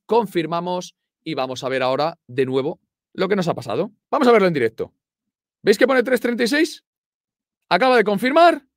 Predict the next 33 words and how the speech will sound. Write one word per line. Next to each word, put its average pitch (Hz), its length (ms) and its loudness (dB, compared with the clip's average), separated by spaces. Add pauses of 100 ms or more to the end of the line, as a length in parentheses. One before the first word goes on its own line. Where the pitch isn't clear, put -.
(140)
Met-, 302 480 -6
seis 311 440 -6
W 277 440 -4
Matic, 196 440 -10
cinco 302 480 -8
con 302 220 -6
cincuenta 247 500 -4
y 220 80 -4
cinco 196 400 -6
tengo 175 260 -4
ya. 120 340 -6
Esto 226 380 -2
es 233 340 -4
un 226 300 -8
tiro. 151 340 -6
¿Vosotros 196 400 -10
sabéis 190 240 -6
la 131 120 -4
potencia 127 480 -6
que 120 80 -10
puede 123 160 -6
ser 110 160 -8
esto? 190 320 -10 (260)
¿Vosotros 247 520 0
sabéis 185 560 -2
lo 143 160 -10
que 165 80 -6
es 160 80 -8
hacer 165 340 -4 (340)
unas 190 300 -4
operativas 156 560 -4
aquí? 143 380 -8 (420)
Y... 175 220 -4